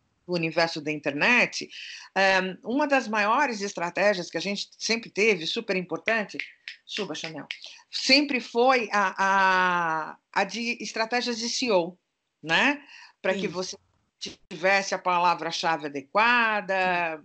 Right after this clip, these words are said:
Speaker 1: mais buscada e et cetera e tal. Só que agora a gente tá migrando pra mecanismo de busca por voz.
Speaker 2: Por voz. Uhum.
Speaker 1: E aí a palavra
Speaker 2: Tá.
Speaker 1: escrita talvez signifique menos do que a palavra falada.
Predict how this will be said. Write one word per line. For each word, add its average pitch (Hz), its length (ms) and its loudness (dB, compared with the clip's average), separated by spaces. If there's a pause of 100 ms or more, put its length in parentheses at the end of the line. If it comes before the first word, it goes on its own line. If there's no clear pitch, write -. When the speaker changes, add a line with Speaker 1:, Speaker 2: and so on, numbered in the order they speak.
Speaker 1:
mais 156 240 -14
buscada 214 640 -2
e 180 80 -4
et 180 100 -8
cetera 196 300 -6
e - 20 -4
tal. 139 200 -2 (440)
Só 302 100 -2
que 311 80 0
agora 302 260 4
a 311 40 -2
gente 302 240 -6
tá 277 100 -2
migrando 254 500 -4
pra 247 180 -4
mecanismo 233 880 -2
de 185 160 -8
busca 226 480 0
por 302 180 -4
voz. 247 680 2
Speaker 2:
Por 220 120 -8
voz. 160 400 -6 (200)
Uhum. 202 340 -4
Speaker 1:
E - 80 -20
aí 349 280 2
a 359 40 6
palavra 262 840 4 (400)
Speaker 2:
Tá. 220 60 -10
Speaker 1:
escrita 220 880 0
talvez 240 460 0
signifique 247 560 -6
menos 254 640 0
do 277 140 0
que 277 160 -2
a 269 100 4
palavra 254 560 0 (120)
falada. 254 720 0